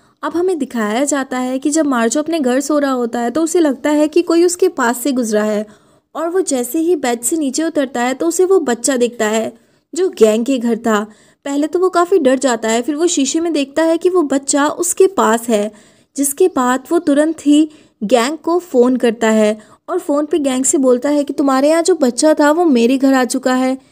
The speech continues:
जब गैंग उसके पास जाती है तो गैंग उससे बोलती है कि तुम बिल्कुल भी घबराओ मत, दरअसल मैं मरे हुए इंसान को देख सकती हूँ। ये सुनकर मार्जो थोड़ा डर जाता है।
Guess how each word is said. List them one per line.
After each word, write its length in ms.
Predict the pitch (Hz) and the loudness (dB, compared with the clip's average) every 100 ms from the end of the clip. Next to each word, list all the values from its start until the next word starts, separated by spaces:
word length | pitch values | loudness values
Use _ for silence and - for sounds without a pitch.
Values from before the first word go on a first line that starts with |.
| _ _ - | _ _ -8
जब 200 | 277 285 | -6 -2
गैंग 360 | 247 233 240 285 | -2 -2 -2 -6
उसके 240 | - 359 | 0 0
पास 340 | 349 254 311 302 | 2 2 2 2
जाती 320 | 247 233 233 | -2 -2 -2
है 140 | 240 | 0
तो 140 | 247 330 | 0 2
गैंग 260 | 262 269 | 2 2
उससे 240 | 311 - 339 | -2 0 0
बोलती 400 | 247 233 233 294 | 4 2 4 0
है 240 | 285 277 302 _ _ _ | 2 0 -6 _ _ _
कि 80 | 330 | -8
तुम 240 | 339 339 330 | -4 -2 0
बिल्कुल 300 | 285 277 311 | 0 2 2
भी 160 | 320 349 | 4 4
घबराओ 460 | 262 - 220 214 | 2 2 2 2
मत, 240 | 220 202 202 _ _ _ 214 | 2 0 -4 _ _ _ -2
दरअसल 520 | 240 262 302 285 302 | 0 2 0 0 0
मैं 140 | 349 | 0
मरे 240 | 320 247 254 | -2 0 0
हुए 220 | 277 339 | 2 -2
इंसान 400 | 349 - 262 247 | -2 -4 -6 -6
को 160 | 262 320 | -2 -2
देख 280 | 214 220 226 | 4 4 4
सकती 360 | 254 233 240 | -6 -4 -2
हूँ। 220 | 226 226 214 - _ _ _ | 0 0 -2 -10 _ _ _
ये 120 | 339 | -2
सुनकर 440 | 349 285 269 269 285 | -2 -4 -2 -2 0
मार्जो 540 | 254 254 277 311 359 - _ | -2 -2 -2 -2 -4 -8 _
थोड़ा 220 | - 349 381 | -4 0 0
डर 240 | 254 233 | 2 0
जाता 320 | 226 214 214 208 | 0 -2 0 -2
है। 260 | 202 202 | -2 -4